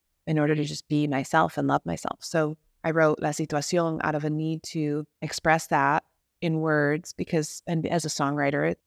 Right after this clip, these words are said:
it's my, the most eloquent way I can express myself is through writing. And I wanted my husband, who's a gringo, to understand why his experience in certain rooms is so different than mine. So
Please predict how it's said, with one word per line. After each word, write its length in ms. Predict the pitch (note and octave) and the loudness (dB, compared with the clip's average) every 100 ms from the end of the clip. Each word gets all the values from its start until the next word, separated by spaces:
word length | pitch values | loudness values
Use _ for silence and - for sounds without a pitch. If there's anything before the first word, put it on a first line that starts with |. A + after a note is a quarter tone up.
| D#3+ - | -4 -2
it's 240 | F3 - | -4 -2
my, 240 | D#3+ D#3 - _ _ _ | 0 0 -2 _ _ _
the 100 | - | -2
most 380 | D#3 D3+ - - _ - | 0 0 -4 -12 _ 0
eloquent 380 | E3 D#3+ E3+ - | 2 4 0 0
way 180 | D#3+ D3 | 2 2
I 60 | |
can 160 | D3 D3 | 2 -4
express 640 | - - D3+ - - - | -4 -4 -2 -4 -8 -12
myself 540 | D3 D3+ - C#3 - - | -6 -4 0 0 0 -4
is 140 | - | -6
through 360 | - E2 D#2+ - - | -4 -2 -2 -4 -6
writing. 560 | E3+ D3 D3 D3+ - G3 _ - | -4 -2 -2 -4 -8 -12 _ -4
And 120 | F#3 | 0
I 80 | F3+ | 2
wanted 240 | F3 F3+ | 2 0
my 120 | F3+ D#3 | 0 0
husband, 440 | E3 F3+ F3+ D#3 | 0 0 0 0
who's 300 | D#3 D3+ - - | -2 -4 -8 -6
a 80 | E3 | 0
gringo, 400 | D#3 D3 C#3+ F3 | 2 2 2 0
to 160 | - | 0
understand 840 | E3 D#3+ E3 - D#3+ D#3 C#3+ D#3+ - | -2 -2 -4 -2 0 0 0 -4 -6
why 400 | F#3 D3 C#3+ D3+ _ _ - | 0 0 0 -4 _ _ -4
his 160 | E3 | -2
experience 640 | D#3+ - D#3 C#3+ C#3+ C#3+ D3 | -2 -2 -2 0 0 -4 -4
in 160 | C#3+ | -6
certain 340 | C#3+ D3+ - D#3 | -2 -2 -2 -2
rooms 300 | D3 D3 C#3+ | -2 -2 -4
is 100 | - | -6
so 140 | D#3+ | -6
different 420 | D3+ D#3 E3+ D#3 | -2 -2 -2 -6
than 180 | - - | -6 -6
mine. 400 | - D3 D3+ E3 | -6 -4 -4 -4
So 360 | - D#3+ D3 | -6 -2 -2